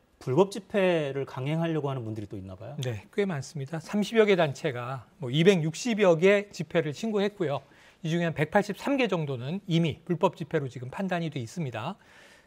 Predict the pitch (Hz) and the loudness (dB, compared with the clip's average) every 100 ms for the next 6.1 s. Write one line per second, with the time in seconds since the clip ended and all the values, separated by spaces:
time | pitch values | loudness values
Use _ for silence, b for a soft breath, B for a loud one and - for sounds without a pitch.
0 | b 165 135 175 233 240 220 175 - 139 | b -4 2 6 6 6 0 -4 -4 -2
1 | 147 107 - _ _ - 127 110 - _ | -2 -2 -8 _ _ -14 -12 -12 -16 _
2 | - 160 160 190 180 - 139 120 120 165 | 0 0 2 0 0 -2 -6 -6 -10 -12
3 | _ b b - 220 202 185 180 165 135 | _ b b 4 4 4 0 0 -2 -4
4 | 156 175 170 135 127 151 180 95 b b | -2 0 0 -4 -6 -4 -6 -8 b b
5 | b - 175 185 165 135 165 196 113 110 | b -6 0 2 2 0 2 2 0 -6